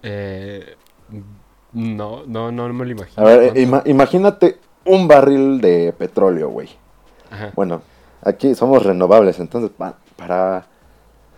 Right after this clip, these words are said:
Speaker 2: es que no, no, no se enojen con nosotros, en vez de petróleo, que sea agua de horchata, ¿va?
Speaker 1: <laughs> Ok,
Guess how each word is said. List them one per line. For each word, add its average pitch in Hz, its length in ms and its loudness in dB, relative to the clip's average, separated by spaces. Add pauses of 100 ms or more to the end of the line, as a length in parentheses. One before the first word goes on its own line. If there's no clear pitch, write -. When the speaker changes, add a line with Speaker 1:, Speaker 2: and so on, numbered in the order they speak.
(320)
Speaker 2:
es - 80 -20
que 95 140 -8
no, 110 200 -4
no, 123 160 -6
no 131 200 -2
se 117 80 -6
enojen 123 320 -2
con 85 160 -8
nosotros, 117 680 -4
en 87 140 -12
vez 113 140 -4
de 123 100 -6
petróleo, 139 840 -2 (140)
que 95 120 -10
sea 101 140 -6
agua 101 160 2
de - 80 -2
horchata, - 480 -8
¿va? 113 240 -4 (460)
Speaker 1:
<laughs> - 280 -10
Ok, 117 200 -14